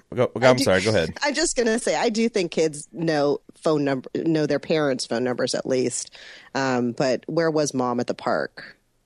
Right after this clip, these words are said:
Speaker 2: Well, I think she, I mean, that's another thing. Like,
Speaker 1: Did she
Speaker 2: you
Speaker 1: leave
Speaker 2: know,
Speaker 1: the kids there by themselves? Hmm?
Speaker 2: here's the thing. If his older bro-, so this kid's eleven,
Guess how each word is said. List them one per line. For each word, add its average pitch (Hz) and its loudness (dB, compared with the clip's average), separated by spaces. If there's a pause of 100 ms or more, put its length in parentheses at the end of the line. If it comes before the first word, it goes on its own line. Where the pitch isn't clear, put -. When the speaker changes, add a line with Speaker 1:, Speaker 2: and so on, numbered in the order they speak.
(440)
Speaker 2:
Well, 120 -2
I - 2
think 180 0
she, 165 -4 (240)
I 123 2
mean, 147 2
that's 170 4
another 349 2
thing. 104 2
Like, 110 2
Speaker 1:
Did 185 -12
she - -2
Speaker 2:
you 180 4
Speaker 1:
leave 151 8
Speaker 2:
know, 143 8
Speaker 1:
the 147 4
kids 196 0
there 226 -2
by 180 -4
themselves? 170 -2 (120)
Hmm? 185 0 (400)
Speaker 2:
here's 202 0
the 180 -2
thing. 80 0 (100)
If 131 -2
his 180 2
older 156 4
bro-, 127 2
so 127 -2
this 196 0
kid's 147 0
eleven, 113 2